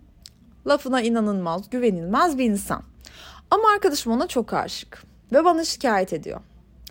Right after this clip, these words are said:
Şimdi bu noktada eminim size de hiçbir zaman değişmeyecek özelliklerle alakalı şikayette bulunan arkadaşlarınız vardır. Ee, on-, o zaman ne yapıyorsunuz? O insanları değiştiremeyeceksiniz.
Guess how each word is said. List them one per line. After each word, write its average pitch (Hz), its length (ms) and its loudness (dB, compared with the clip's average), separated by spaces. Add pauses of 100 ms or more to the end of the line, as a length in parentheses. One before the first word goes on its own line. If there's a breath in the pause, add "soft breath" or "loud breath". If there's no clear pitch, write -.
(560 loud breath)
Şimdi 254 260 -2
bu - 0 -
noktada 320 640 2
eminim 349 400 0
size 302 300 2
de 202 320 4 (120)
hiçbir 370 760 4
zaman 233 420 2
değişmeyecek 247 580 0
özelliklerle 269 720 2
alakalı 190 580 -2
şikayette 220 580 -2
bulunan 190 200 -6
arkadaşlarınız 220 1000 -4 (640 soft breath)
vardır. 190 720 0 (500)
Ee, 214 460 2 (440)
on-, 359 320 2 (120)
o 370 220 6
zaman 440 340 0
ne 311 40 2
yapıyorsunuz? 285 600 -2
O 277 100 0
insanları 311 540 -4
değiştiremeyeceksiniz. 262 1120 -6